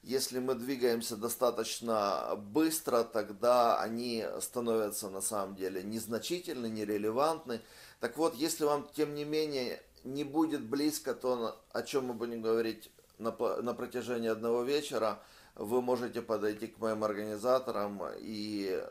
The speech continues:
действует гарантия возврата, э, в-, регистрационного взноса участия за этот тренинг. Будет очень интересно, полезно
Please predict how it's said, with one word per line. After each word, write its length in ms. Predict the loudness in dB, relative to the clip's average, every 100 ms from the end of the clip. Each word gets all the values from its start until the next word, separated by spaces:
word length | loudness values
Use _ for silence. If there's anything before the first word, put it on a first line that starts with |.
| -12
действует 640 | -10 0 2 2 -4 -2
гарантия 1040 | 2 4 4 2 -4 -2 0 0 -2 -4 -8 -10
возврата, 1120 | -8 0 0 2 4 6 6 2 0 0 -2 -8 -20 -20 -18
э, 60 | -8
в-, 1160 | -4 -2 -2 -6 -18 -20 _ _ _ _ -8 -4
регистрационного 920 | 0 0 0 -2 -2 2 2 4 0
взноса 440 | 0 0 0 0
участия 560 | -4 -2 0 0 0 -4
за 120 | -2
этот 280 | -2 -2 -6
тренинг. 400 | -2 0 0 -6 -10 _ _ _ _ _ _ _ _ _ -20 _ -20 -20 -18 -8
Будет 640 | -2 0 4 2 0 -8 2
очень 560 | 4 4 0 0 -6 -10 -20 -20 -8
интересно, 840 | -6 -2 2 4 4 2 -2 -4 -6 _ 6
полезно 880 | 8 10 10 10 8 0 2 2